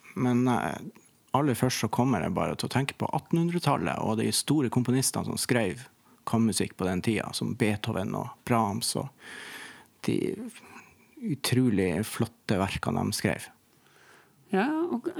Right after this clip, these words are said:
Speaker 2: kammermusikk var jo, eh, før det da, en, eh, en betegnelse egentlig på musikk skrevet for hoffet, altså kongens skattkammer, i motsetning til da kirkemusikken. Men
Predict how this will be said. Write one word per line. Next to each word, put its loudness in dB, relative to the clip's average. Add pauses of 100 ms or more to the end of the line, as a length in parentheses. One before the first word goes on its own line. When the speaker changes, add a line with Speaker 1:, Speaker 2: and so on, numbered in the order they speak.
(140)
Speaker 2:
kammermusikk 0
var 4
jo, 2
eh, -4
før 0
det 0
da, 2
en, 0
eh, 2
en 2
betegnelse -4
egentlig -4
på 0 (560)
musikk 0
skrevet -2
for -2
hoffet, -2
altså 0 (140)
kongens 0
skattkammer, -2 (1080)
i 2
motsetning 0
til 0
da 4
kirkemusikken. 0 (1200)
Men 2